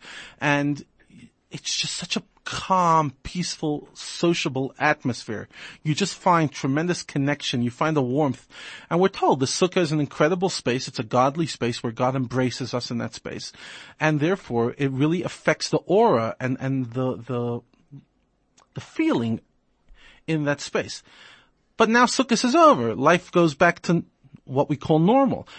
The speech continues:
And then what? And then what happens to that unity? What happens to that incredible joy of Simchas Torah? You know, Simchas Torah, you just see that people are oozing happiness and people are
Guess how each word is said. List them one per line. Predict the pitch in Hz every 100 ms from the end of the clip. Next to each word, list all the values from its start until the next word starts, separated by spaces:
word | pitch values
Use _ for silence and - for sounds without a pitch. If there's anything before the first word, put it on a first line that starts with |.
| -
And | 185 190
then | 247 247
what? | 107 - - -
And | 175
then | 202
what | 247
happens | 262 196 254 - 139 -
to | 156
that | 156
unity? | 160 196 175 -
What | 139 208
happens | 165 208 208 160 -
to | 156
that | 156
incredible | 147 - - 175 160 156 139 - -
joy | 120 180 180 127 117 - -
of | 127
Simchas | - 156 - -
Torah? | - 160 120 101 - - - -
You |
know, | 160
Simchas | 156 208 175 165
Torah, | 185 185
you | 170 156
just | 208 -
see | - - 226 135 117
that | 123 127
people | - 180 175 151
are | 127 123 - - _
oozing | 196 202 165 151
happiness | 117 175 175 131 110 101 - -
and | 143 147 143 147 135 _ _ _ _ - _
people | - 180 185 175
are | 156 151 147 147